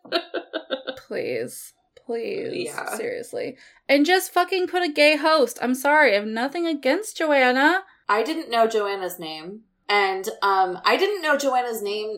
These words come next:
Speaker 1: to the point where you posted those fire memes,
Speaker 2: Hmm.
Speaker 1: and all of the ones that said "Straight Joanna,"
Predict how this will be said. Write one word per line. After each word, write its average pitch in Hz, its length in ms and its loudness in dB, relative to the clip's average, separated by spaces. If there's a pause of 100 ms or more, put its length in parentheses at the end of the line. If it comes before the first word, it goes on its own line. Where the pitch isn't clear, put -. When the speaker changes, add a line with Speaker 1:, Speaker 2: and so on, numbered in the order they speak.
(100)
Speaker 1:
to 214 100 -16
the 220 160 -4
point 214 260 -8
where 185 340 -4
you 202 220 -10
posted 302 640 -6 (120)
those 196 560 -4 (240)
fire 240 540 2
memes, 196 420 -4 (120)
Speaker 2:
Hmm. 220 60 -12 (260)
Speaker 1:
and 220 140 0
all 220 320 4
of 302 80 -10
the 320 120 2
ones 190 580 -2
that - 300 -4
said 185 260 -4
"Straight 202 400 -2
Joanna," 180 640 0